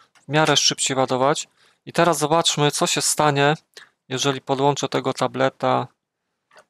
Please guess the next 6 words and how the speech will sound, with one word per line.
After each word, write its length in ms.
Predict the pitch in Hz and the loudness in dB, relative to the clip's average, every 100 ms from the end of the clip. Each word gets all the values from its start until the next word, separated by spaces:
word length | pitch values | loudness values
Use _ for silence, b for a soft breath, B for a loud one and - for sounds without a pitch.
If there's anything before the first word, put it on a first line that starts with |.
| _ | _
Sobie 260 | - - 123 | -18 -12 -8
wezmę 320 | 131 120 123 | -8 -8 -10
go, 120 | 117 | -8
podłożę 500 | 123 123 120 117 - | -10 -10 -8 -8 -8
tutaj, 380 | - 123 - 120 | -14 -18 -16 -18
tak. 400 | _ 123 131 - | _ -6 -6 -10